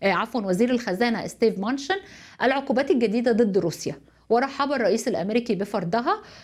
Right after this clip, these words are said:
آه، مانشن قال إنه، آه، آه، في الميزانية قدام دلوقتي لمجلس الشيوخ، وتقدم، قال إن أنا تقدمت بتقرير للرئيس حول عملية فرض العقوبات، ورحب الرئيس تونا-، دونالد ترامب بفرض عقوبات جديدة ضد، آه، روسيا،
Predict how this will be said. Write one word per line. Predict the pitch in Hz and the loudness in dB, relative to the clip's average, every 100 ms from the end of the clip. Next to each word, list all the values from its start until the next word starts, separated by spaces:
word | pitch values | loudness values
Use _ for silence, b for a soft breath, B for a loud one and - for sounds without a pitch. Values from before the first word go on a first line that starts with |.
| B | B
آه، | 190 202 202 196 202 | 2 4 4 2 2
مانشن | 202 247 370 359 349 311 | 2 2 0 0 0 0
قال | - 269 339 330 233 | 0 2 2 0 0
إنه، | 254 262 285 302 285 | 2 2 2 2 0
آه، | - 208 202 196 185 185 185 - 190 185 185 | -2 0 2 2 2 4 2 2 0 2 0
آه، | |
في | 185 254 262 - | 0 2 2 2
الميزانية | 202 185 196 202 214 254 240 | 0 0 0 2 2 2 2
قدام | 185 175 226 | 0 2 2
دلوقتي | 202 190 208 - 196 | 0 0 -2 -2 -4
لمجلس | 180 208 202 180 175 | -2 -4 -2 -4 -6
الشيوخ، | 165 - 185 269 403 - B B B - | -10 -4 0 2 0 -2 B B B 2
وتقدم، | 220 226 233 226 - 254 233 220 208 | 4 4 0 -2 -4 -2 -2 -2 0
قال | 233 254 | 0 2
إن | 233 | 0
أنا | 240 | 0
تقدمت | 233 185 240 269 | -2 0 0 -2
بتقرير | - 202 240 247 | -4 -2 2 2
للرئيس | 185 170 262 349 | 2 -2 -2 -2
حول | - 254 | -2 -2
عملية | 185 170 180 262 262 | -2 -2 0 0 0
فرض | 240 220 | -2 -4
العقوبات، | 202 160 - 180 208 311 226 | -4 -6 -4 -2 0 0 0
ورحب | 202 320 330 196 | -2 -2 -2 0
الرئيس | 170 196 214 | 2 0 -2
تونا-، | 202 202 226 | -4 -4 -4
دونالد | 180 214 233 175 | 0 2 2 0
ترامب | - 208 220 175 | -2 -4 -2 -4
بفرض | 170 226 226 185 | -4 -2 -2 -2
عقوبات | 160 - 190 240 | -4 -2 -2 0
جديدة | 214 185 226 208 214 B B B | 0 2 2 0 -4 B B B
ضد، | 214 226 175 214 208 - | 4 4 2 0 0 0
آه، | 196 185 | 2 2
روسيا، | 190 - 143 | 2 0 -2